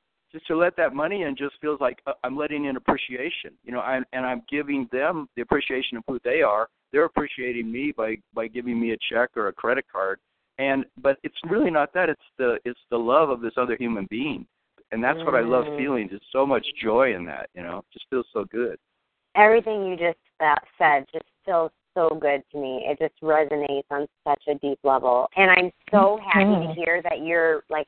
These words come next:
Speaker 2: receiving so willingly for your gift. So, because I know with, as light workers, that's sometimes hard for us to do.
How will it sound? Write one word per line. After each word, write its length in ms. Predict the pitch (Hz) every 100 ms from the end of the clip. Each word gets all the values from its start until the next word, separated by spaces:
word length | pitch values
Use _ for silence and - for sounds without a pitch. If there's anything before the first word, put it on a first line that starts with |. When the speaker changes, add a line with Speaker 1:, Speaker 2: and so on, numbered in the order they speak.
| -
Speaker 2:
receiving 720 | 180 - _ 196 180 156 143 - -
so 140 | 165
willingly 760 | 170 165 160 151 143 131 - - _ _ _ _ _
for 120 | 196 165
your 140 | 165
gift. 360 | 151 160 143 - _ -
So, 300 | 143 131 -
because 240 | 185 214 190
I 100 | 185
know 220 | 208 214
with, 200 | 208 196 165
as 160 | 165
light 260 | 165 170 180
workers, 400 | 165 - 143 139 165
that's 160 | 156 _ -
sometimes 320 | 190 170 160 -
hard 180 | 160 160 -
for 120 | 143
us 80 | 143 -
to 60 | 156
do. 360 | 156 147 135